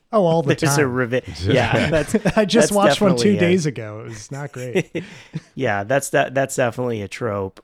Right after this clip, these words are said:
Speaker 2: Um, I, I would say that one thing that was really interesting to me was the use of the drug to, like, fuck with the visuals, which reminded me a little of Midsommar.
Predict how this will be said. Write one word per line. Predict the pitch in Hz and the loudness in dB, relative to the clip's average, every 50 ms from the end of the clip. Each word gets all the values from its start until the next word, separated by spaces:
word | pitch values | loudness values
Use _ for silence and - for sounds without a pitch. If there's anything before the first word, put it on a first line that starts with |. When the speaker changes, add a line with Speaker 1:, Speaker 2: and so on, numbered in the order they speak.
| _ - | _ -6
Speaker 2:
Um, | 131 117 110 110 110 107 107 101 104 107 - - _ - | -4 -4 -2 -2 -2 -2 -2 -4 -6 -8 -10 -14 _ -8
I, | 214 - - - - | -6 -4 -4 -4 -4
I | - 160 | -6 -4
would | 160 190 202 - | -2 -4 -4 -2
say | - 220 202 | 0 0 0
that | 165 127 139 135 131 135 - _ _ _ _ _ | 0 0 -2 -2 -2 -2 -6 _ _ _ _ _
one | - 226 135 143 165 185 190 190 | -10 -6 -2 -2 -2 -2 -4 -6
thing | - - 202 196 190 190 185 170 156 147 - - | -4 -2 -2 -2 -2 -2 -2 -4 -4 -6 -4 -4
that | 143 131 | -4 -2
was | 120 117 113 | -2 -2 -2
really | 117 120 117 113 110 | -2 -2 -2 -2 -2
interesting | 120 117 - 120 - 147 131 127 | -4 -6 -8 -8 -8 -6 -6 -6
to | 123 113 | -6 -6
me | 117 117 117 127 | -6 -4 -4 -4
was | 131 123 117 104 104 | -4 -4 -6 -6 -6
the | 117 107 | -8 -8
use | 101 104 104 104 107 113 - - | -8 -8 -8 -6 -6 -6 -4 -6
of | 123 110 110 107 | -6 -8 -6 -6
the | 113 110 | -6 -6
drug | 101 - - 113 107 107 107 110 107 104 101 98 101 _ _ _ _ _ _ _ _ _ _ _ _ _ _ _ _ _ - | -6 -6 -8 -8 -6 -6 -6 -6 -8 -8 -12 -14 -14 _ _ _ _ _ _ _ _ _ _ _ _ _ _ _ _ _ -10
to, | - - | -6 -6
like, | 120 107 107 101 101 - | -6 -4 -4 -6 -6 -10
fuck | _ - - - 107 110 - - 120 | _ -12 -8 -6 -6 -6 -6 -6 -6
with | 113 107 - | -6 -6 -6
the | 120 110 | -8 -10
visuals, | 104 104 101 101 107 110 120 135 139 143 143 143 147 151 143 143 - - - | -8 -8 -8 -6 -6 -4 -4 -4 -4 -2 -2 -2 -4 -4 -4 -6 -6 -8 -8
which | 131 123 - - 127 | -10 -12 -10 -8 -8
reminded | 120 113 117 120 117 | -6 -4 -4 -4 -4
me | 113 113 | -4 -4
a | 110 | -6
little | 104 101 104 101 110 110 110 | -6 -6 -6 -6 -4 -4 -4
of | 107 101 | -4 -4
Midsommar. | 104 104 104 101 - - - 113 104 107 110 113 117 117 | -4 -6 -6 -6 -6 -6 -6 -6 -8 -6 -6 -6 -6 -6